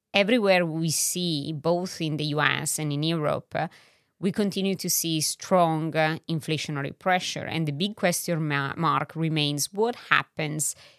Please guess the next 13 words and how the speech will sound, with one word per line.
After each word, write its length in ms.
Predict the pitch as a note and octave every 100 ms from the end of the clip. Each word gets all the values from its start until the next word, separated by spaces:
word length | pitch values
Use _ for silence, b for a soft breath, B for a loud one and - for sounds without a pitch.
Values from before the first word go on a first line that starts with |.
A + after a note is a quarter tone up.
| b
if 200 | F3 D#3+
we 140 | F3+ E3+
have, 640 | D3+ D3+ C#3+ C#3 C#3 C3
uh, 280 | C#3 C#3+ C#3 b b b b -
a 60 |
considerable 760 | - F3 D3 G#3 A3+ G#3+ D#3+ D#3+
slowdown 840 | C#3 E3 F3+ E3+ D#3+ D3+ D3+ D3+
in 160 | D3+ D3
growth, 580 | D3 E3+ D#3+ C#3+ - D#3
uh, 200 | D3+ F3+
but 280 | D#3+ E3+ F3
inflation 800 | E3 D#3+ E3 G#3+ - D3+ C#3+ C3+
remains 800 | E3 E3 D#3 D3 C#3+ D3 -